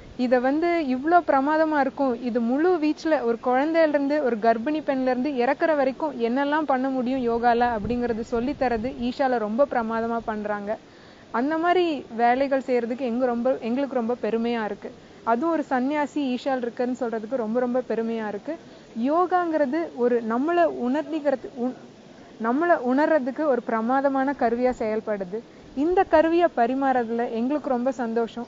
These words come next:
இங்க நாங்க ரொம்ப சந்தோஷமா எல்லாத்து கூடயும் வாழ்ந்துட்டு இருக்கோம். யாரோட கட்டாயத்தின் பேர்ல, வலுக்கட்டாயமா கண்டிப்பா யாரும் சொல்லாம,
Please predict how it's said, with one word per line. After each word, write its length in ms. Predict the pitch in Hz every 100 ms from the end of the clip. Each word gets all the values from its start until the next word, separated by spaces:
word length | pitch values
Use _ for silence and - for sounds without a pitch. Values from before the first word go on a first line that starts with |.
| -
இங்க 260 | 262 339 359
நாங்க 280 | 320 294
ரொம்ப 260 | 254 233 294
சந்தோஷமா 640 | 285 240 254 262 240 233 240 220
எல்லாத்து 200 | 226 240 247
கூடயும் 260 | 240 247 220
வாழ்ந்துட்டு 300 | 220 233 214
இருக்கோம். 280 | 208 233 233 - -
யாரோட 420 | 254 311 349 370 339
கட்டாயத்தின் 640 | 247 233 294 294 - 311 277
பேர்ல, 320 | 254 226 226 - 233
வலுக்கட்டாயமா 840 | 277 - 339 - 285 277 277 254
கண்டிப்பா 400 | 233 233 247 262
யாரும் 340 | 240 226 247 262 -
சொல்லாம, 440 | 226 247 220 220